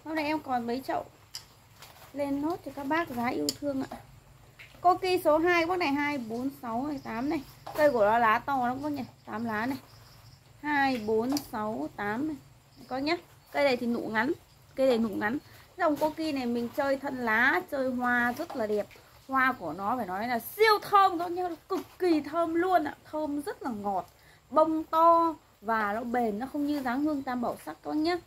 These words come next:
Đấy, nó cũng không như quế á, vì là hoa của nó rất là bền. Nó, nó không lâu tại nhanh tàn như bọn kia. Bác nhá, mờ hoa của nó rất thơm, bông của nó to, nhìn thích lắm bác nhá. Màu nó đậm, rõ nét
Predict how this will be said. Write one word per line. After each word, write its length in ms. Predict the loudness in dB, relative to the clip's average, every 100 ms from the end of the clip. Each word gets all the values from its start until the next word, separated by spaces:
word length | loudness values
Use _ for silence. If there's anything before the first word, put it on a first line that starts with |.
| _ -20 _ -20
Đấy, 240 | -4 -2 0
nó 120 | -2
cũng 160 | -4 -6
không 260 | -2 0
như 140 | 0 -2
quế 260 | 2 2 4
á, 160 | 2 -2 -14
vì 300 | -10 -4 -2
là 80 | -2
hoa 300 | 0 0 0
của 100 | -2
nó 200 | -6 -4
rất 160 | -4
là 80 | -2
bền. 360 | 2 4 4 0 -12 -20 _
Nó, 100 | -18 -16 -12
nó 300 | -8 -4 -6 -4
không 160 | -2
lâu 220 | 2 2 0
tại 240 | -6 -10 -12 -20 -4
nhanh 140 | -2 2
tàn 320 | 2 2 0
như 80 | -2
bọn 220 | -4 -6
kia. 260 | -6 -4 -4 -10 _ _ _
Bác 100 | 0
nhá, 140 | 4 6
mờ 300 | 6 4 2
hoa 260 | 2 -2
của 160 | -2 -6
nó 180 | -8 -8
rất 120 | -10
thơm, 360 | -6 -2 -2 0
bông 260 | 0 0 -2
của 100 | -6
nó 140 | -8 -2
to, 380 | 2 4 4 0 -8 -8
nhìn 260 | -4 -4
thích 160 | -4 -8 -6
lắm 240 | -8 -6
bác 100 | -6
nhá. 160 | -4 -6 -8 -20 -18
Màu 420 | 0 4 6 6 4
nó 120 | 2
đậm, 240 | 4 4 4 _ _ _
rõ 220 | -4 -2
nét 240 | 2 4